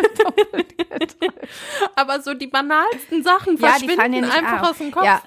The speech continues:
Speaker 1: das ist wirklich so. Also man hat manchmal, wenn man diese, ähm, als ich noch in einer, in einer Radio Essen Frühschicht war und man irgendwie dann so Schlafmangel hatte, war
Speaker 2: Mhm.
Speaker 1: Mittwoch oft der Tag, wo man, wo wirklich schlimm war. Also wo man, <clears throat>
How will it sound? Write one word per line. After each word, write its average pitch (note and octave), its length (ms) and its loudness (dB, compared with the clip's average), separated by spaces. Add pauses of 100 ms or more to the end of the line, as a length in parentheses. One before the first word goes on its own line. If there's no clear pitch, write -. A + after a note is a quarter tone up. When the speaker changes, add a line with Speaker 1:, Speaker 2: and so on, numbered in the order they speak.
(120)
Speaker 1:
das G#3+ 180 -2
ist A3+ 160 -6
wirklich A#3+ 260 -6
so. F3+ 80 -6
Also G3 240 -2
man G#3 180 2
hat B3 160 0
manchmal, B3 400 0 (240)
wenn G#3 100 0
man A3+ 140 2
diese, G#3 420 -2
ähm, F#3+ 340 -4 (680)
als G#3 160 -4
ich A3+ 120 0
noch G#3+ 160 2
in F#3 120 0
einer, E3+ 180 0
in F#3+ 80 -2
einer F3 120 -2
Radio F#3 240 2
Essen - 180 -6
Frühschicht C#4 500 -4
war A3+ 140 4
und F3 100 -2
man F3+ 160 -2
irgendwie F#3+ 260 -2
dann F3+ 180 -2
so E3+ 80 -10
Schlafmangel A#3+ 640 0
hatte, A#3+ 240 -4
war G3 120 0
Speaker 2:
Mhm. G3 120 2
Speaker 1:
Mittwoch G3 460 2
oft - 280 -2
der F#3 140 0
Tag, G3+ 340 -8
wo G#3 60 -2
man, G3 220 -2 (400)
wo F#3 340 0
wirklich A3 400 0
schlimm A#3 220 2
war. C#4+ 160 2 (480)
Also A3 260 -2
wo A3+ 60 2
man, A#3 220 0 (100)
<clears throat> C#4+ 400 0